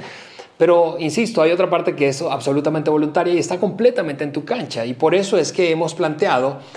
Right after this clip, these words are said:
el nombre de esta serie y a partir de ese nombre una pregunta. La pregunta es, ¿cómo podemos ser mejores gracias a esto? ¿Cómo podemos ser mejores? ¿Cómo tú puedes ser mejor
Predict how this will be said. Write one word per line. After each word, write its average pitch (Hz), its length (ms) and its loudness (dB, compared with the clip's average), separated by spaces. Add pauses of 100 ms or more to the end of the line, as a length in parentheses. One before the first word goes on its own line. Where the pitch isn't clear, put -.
(160)
el 139 140 -2
nombre 202 280 2
de 156 60 4
esta 160 200 -2
serie 135 360 0
y 170 120 0
a 160 100 2
partir 160 300 -2
de 247 80 2
ese 185 140 -2
nombre 160 260 -2
una 160 140 -4
pregunta. 170 480 0
La 120 100 -4
pregunta 165 380 -2
es, - 100 -4
¿cómo 269 260 0
podemos 196 460 -2
ser 131 160 -2
mejores 127 640 -4
gracias 139 420 -6
a 214 120 -4
esto? 135 260 -8
¿Cómo 214 260 0
podemos 170 540 0
ser 139 160 -4
mejores? 135 300 -4
¿Cómo 233 220 0
tú 262 260 0
puedes 247 240 2
ser 139 140 -2
mejor 143 360 0